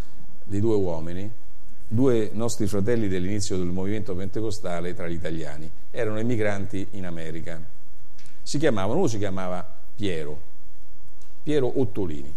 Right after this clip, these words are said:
Due, due tos-, uno era toscano e l'altro mi sembra che fosse o abruzzese o da, e l'altro si chiamava Luigi Francesco. Erano due che mettevano le, le mattonelle per terra.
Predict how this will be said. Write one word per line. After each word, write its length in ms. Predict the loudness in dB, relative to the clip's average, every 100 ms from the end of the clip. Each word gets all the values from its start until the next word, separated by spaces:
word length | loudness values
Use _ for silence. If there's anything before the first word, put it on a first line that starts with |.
| 0 2
Due, 240 | 2 2 2 0
due 240 | 2 2
tos-, 240 | 2 0 0 0
uno 200 | 0 0
era 100 | 0
toscano 560 | 0 0 0 0 0 0
e 60 |
l'altro 280 | 0 0 0
mi 80 | 0
sembra 320 | 0 0 0
che 200 | 0 0 0 0 0
fosse 300 | 0 0 0 2
o 120 | 2
abruzzese 680 | 2 0 0 0 2 2 0
o 80 | 0
da, 420 | 0 0 0 0 0 0 0 0 0
e 100 | 2
l'altro 240 | 0 0
si 100 | 0
chiamava 380 | 0 0 0 0
Luigi 320 | 0 0 2
Francesco. 680 | 0 0 0 0 0 0 0 0 0 0 0 0 0 2
Erano 220 | 2 2
due 220 | 4 4
che 80 | 2
mettevano 380 | 2 2 0 0
le, 160 | 0 0
le 140 | 0
mattonelle 500 | 0 0 0 0 0
per 140 | 0 0
terra. 420 | 0 0 0